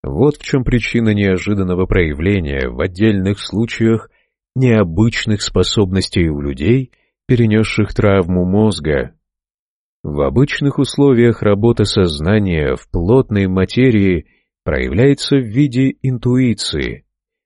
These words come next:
во всём, что вы относите к тонким чувствам,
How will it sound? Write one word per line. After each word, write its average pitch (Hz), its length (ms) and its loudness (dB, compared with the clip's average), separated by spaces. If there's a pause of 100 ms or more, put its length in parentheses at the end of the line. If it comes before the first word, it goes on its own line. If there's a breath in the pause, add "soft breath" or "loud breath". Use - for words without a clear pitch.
(120)
во 123 240 2
всём, 123 380 2
что - 180 -2
вы 107 140 4
относите 107 640 2
к - 100 -14
тонким 107 460 0
чувствам, 78 720 -4